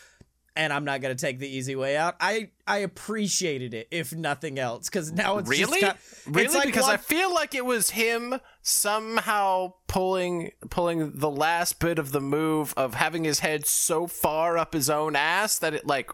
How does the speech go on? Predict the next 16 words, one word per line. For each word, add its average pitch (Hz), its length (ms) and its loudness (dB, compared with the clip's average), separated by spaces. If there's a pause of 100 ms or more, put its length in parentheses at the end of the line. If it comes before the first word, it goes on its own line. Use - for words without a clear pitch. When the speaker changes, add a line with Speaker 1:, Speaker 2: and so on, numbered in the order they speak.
(420)
Speaker 2:
like, 147 280 0
w-, 131 680 -6 (120)
like, 139 280 0
all 165 180 4
the 165 100 -4
way 156 220 0
inside 147 420 2
out, 127 200 2
like - 180 -2
pulling 151 240 2
a 123 60 2
rabbit 123 380 2
out 98 140 2
of 87 80 -4
a 101 120 4
hat. 92 360 0